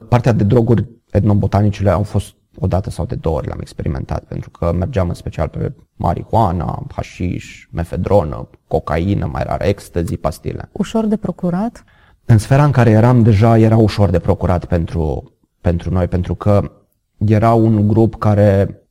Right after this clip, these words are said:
Speaker 1: ori se mărea, ori persoanele se schimbau de obicei, dar persoanele, cunoștințele rămâneau în preponderent aceleași,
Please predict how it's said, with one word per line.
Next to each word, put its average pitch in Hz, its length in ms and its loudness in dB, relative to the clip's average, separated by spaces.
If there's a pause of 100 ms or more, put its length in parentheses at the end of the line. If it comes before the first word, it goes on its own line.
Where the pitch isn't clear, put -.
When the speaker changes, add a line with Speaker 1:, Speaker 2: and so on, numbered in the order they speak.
(140)
Speaker 1:
ori 120 180 2
se - 120 -4
mărea, 104 420 4
ori 104 300 2
persoanele 98 540 0
se 92 140 -4
schimbau 85 640 -2
de - 60 -4
obicei, 62 480 -6
dar 92 400 -2 (100)
persoanele, 113 500 2
cunoștințele 135 640 0
rămâneau 123 420 4
în 101 120 0 (180)
preponderent 98 640 0
aceleași, - 580 -4